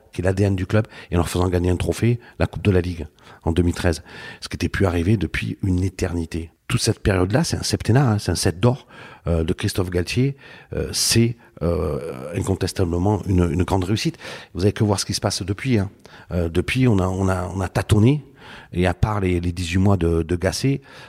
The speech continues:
tout le reste est marqué du sceau de la catastrophe. Voilà.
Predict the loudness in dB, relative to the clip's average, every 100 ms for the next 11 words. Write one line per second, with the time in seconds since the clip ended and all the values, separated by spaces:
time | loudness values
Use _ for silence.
0 | _ 0 4 4 4 0 -6 -4 -2 -2
1 | -2 -4 -2 -4 -2 -4 -4 -6 -6 -6
2 | -4 -6 -8 _ _ _ -14 -4 -2